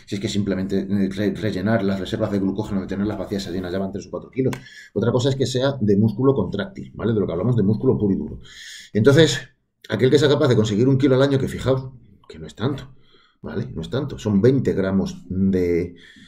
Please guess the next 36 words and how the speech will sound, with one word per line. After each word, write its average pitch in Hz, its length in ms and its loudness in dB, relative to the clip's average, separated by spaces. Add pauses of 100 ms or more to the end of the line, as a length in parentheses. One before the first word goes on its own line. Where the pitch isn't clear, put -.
(160)
de 92 180 -2
músculo 127 520 2
a - 80 -10
la 78 100 -8
semana. 104 500 -6 (400)
Es - 180 -12
algo 110 360 -2 (400)
que - 100 -12
así 90 220 -4
a 98 60 0
simple 92 240 -2
vista 95 260 -2
es - 200 -6 (380)
muy 101 160 0
normal - 520 -4 (340)
y - 80 -6
muy 107 160 4
fácil - 460 -6
de 95 120 -2
conseguir, 98 440 -2
veinte 117 280 0
gramos 110 280 2
a 101 40 0
la 98 100 0
semana. 120 340 -4 (960)
Eh, 107 960 6 (380)
pues 104 160 -4
al 95 120 -4
cabo 107 200 6
de 104 60 6
quince 120 280 4
años, 135 420 2 (100)
eh, 67 100 -4
un 98 120 0
cuerpo 101 300 2
mutado. 90 460 -2